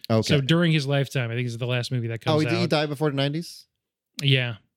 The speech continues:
Speaker 1: Okay.
Speaker 2: Yeah, I think so. Uh, this is the last one, and he's, of course, the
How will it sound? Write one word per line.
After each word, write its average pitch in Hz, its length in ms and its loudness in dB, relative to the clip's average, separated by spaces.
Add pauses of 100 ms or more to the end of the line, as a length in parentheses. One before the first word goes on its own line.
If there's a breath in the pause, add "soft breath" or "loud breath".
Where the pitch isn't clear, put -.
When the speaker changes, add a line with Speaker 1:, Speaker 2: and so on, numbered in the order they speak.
Speaker 1:
Okay. 92 280 -6
Speaker 2:
Yeah, 120 80 6
I - 20 6
think 127 160 10
so. - 260 -2 (380 soft breath)
Uh, 120 180 2
this 117 100 2
is 120 80 0
the 120 80 0
last 131 360 -8
one, 156 360 -8
and 131 100 4
he's, 123 160 8
of 120 160 2
course, 117 240 2
the 110 200 -2